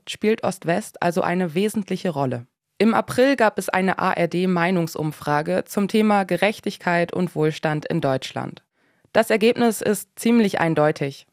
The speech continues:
Einundachtzig Prozent der Deutschen finden es ungerecht, wie der Wohlstand im Land verteilt ist. Nur fünfzehn Prozent halten die Verteilung für gerecht. Und in der Region Berlin-Brandenburg gehen die Meinungen noch mal stärker auseinander.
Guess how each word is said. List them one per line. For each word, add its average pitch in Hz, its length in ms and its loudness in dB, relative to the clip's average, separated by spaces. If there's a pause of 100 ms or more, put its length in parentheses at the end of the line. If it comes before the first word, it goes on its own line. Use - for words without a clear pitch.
(160)
Einundachtzig 202 720 -2
Prozent - 360 -2
der 151 80 -2
Deutschen 160 520 -2
finden 208 360 -2
es 190 280 -2
ungerecht, 190 580 2 (120)
wie 170 100 0
der 160 160 2
Wohlstand 196 440 2
im 170 120 0
Land 156 240 0
verteilt 170 480 -2
ist. - 300 -10 (280)
Nur 220 160 4
fünfzehn 247 560 2
Prozent 196 460 0
halten 185 260 2
die 165 120 -2
Verteilung 151 480 -2
für - 160 -6
gerecht. - 480 -6 (800)
Und 190 420 2 (280)
in 226 140 6
der 220 140 4
Region 220 340 4
Berlin-Brandenburg 190 1000 0
gehen 208 180 2
die 190 80 4
Meinungen 190 380 2
noch 190 180 0
mal 196 160 0
stärker 190 420 -2
auseinander. 135 580 -4